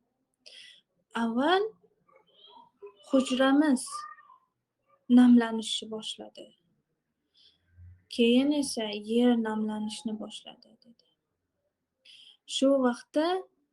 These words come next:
Bilol hazratlari kelib namozga ruxsat so'rashlik uchun kelgan bo'ladi. Rasulullohning yig'layotganlarini ko'rib, "Ya Rasululloh, nega yig'layapsiz?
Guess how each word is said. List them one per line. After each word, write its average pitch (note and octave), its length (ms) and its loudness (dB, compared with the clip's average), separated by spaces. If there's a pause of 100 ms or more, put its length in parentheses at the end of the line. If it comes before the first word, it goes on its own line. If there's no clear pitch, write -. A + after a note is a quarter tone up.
(440)
Bilol B3+ 260 4
hazratlari A3 920 -8
kelib B3 360 -6
namozga A#3+ 500 0
ruxsat A#3 480 -8
so'rashlik A#3 580 -8
uchun A3 320 -12
kelgan G3 380 -16
bo'ladi. G#3+ 360 -20 (3750)
Rasulullohning C#4 720 2
yig'layotganlarini B3+ 880 6
ko'rib, C4+ 240 0
"Ya C#4 180 2
Rasululloh, B3 800 -4 (960)
nega A#3 260 -2
yig'layapsiz? B3 840 -2